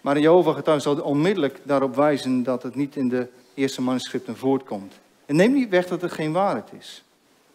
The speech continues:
Want het is volkomen de waarheid. Maar er staat dus, "Want deze drie zijn er die getuigen, de geest, het water en het bloed. En deze drie zijn één." Het is het drievoudige getuigenis.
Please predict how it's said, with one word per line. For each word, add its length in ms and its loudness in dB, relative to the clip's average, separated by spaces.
Want 140 -18
het 120 -12
is 160 -8
volkomen 640 0
de 140 2
waarheid. 640 0
Maar 120 -4
er 60 -10
staat 320 2
dus, 200 2
"Want 240 -6
deze 360 4
drie 380 0
zijn 260 2
er 60 -2
die 100 -2
getuigen, 480 0
de 80 -8
geest, 500 2
het 180 -10
water 500 2
en 140 4
het 160 4
bloed. 320 2
En 260 -16
deze 440 4
drie 400 -2
zijn 460 2
één." 340 2
Het 160 2
is 100 2
het 180 2
drievoudige 600 4
getuigenis. 840 -2